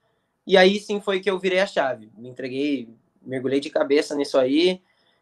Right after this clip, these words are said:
era dia e noite vendo vídeo aula da, da Tim Brazucas, lendo livro, lendo matéria sobre isso, é, entrando em páginas,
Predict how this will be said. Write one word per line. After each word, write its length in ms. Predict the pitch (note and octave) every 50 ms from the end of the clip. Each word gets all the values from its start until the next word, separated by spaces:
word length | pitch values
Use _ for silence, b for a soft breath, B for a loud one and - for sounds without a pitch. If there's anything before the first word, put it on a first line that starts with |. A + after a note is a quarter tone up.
| _ _
era 220 | - - C3 C3+ C3
dia 200 | B2+ C3 D#3+ F3
e 60 | E3+
noite 300 | E3 E3 D#3+ D#3 - D3
vendo 260 | C3+ D3+ D#3+ D#3+ D3
vídeo 240 | C3+ D3 C3+ C#3 D3
aula 240 | C#3 D3 D3 C#3+ C3+
da, 320 | C#3 C#3 C3+ B2+ B2+ B2
da 140 | A#2+ C3 B2+
Tim 160 | - - C3
Brazucas, 680 | B2 A#2+ A2+ G#2+ C#3 E3 F3 E3+ - D#3 C#3+ C3 B2
lendo 240 | B2 C3+ C#3 C3+ B2+
livro, 340 | B2 B2 D3 E3+ F3 C#3+ D3
lendo 220 | C#3 C#3 C#3+ C#3
matéria 380 | C#3 C3+ C3+ C3+ C#3 C#3+ C3 C3+
sobre 280 | - - B2+ A#2+ A#2+
isso, 560 | B2+ D3 E3+ F3+ F3+ F3+ - - E3 D#3+ D#3 D#3 _ _ _ _ _ _ _ _ _ _ _ _
é, 320 | - B2+ C3 B2+ B2+ B2+
entrando 300 | B2+ B2+ B2 C#3+ D3 C#3+
em 40 | C3
páginas, 1000 | C3 - C3+ E3 E3+ D#3 D3 D#3+ D3+ D3 D3 C#3+ B2+ - - - - - - -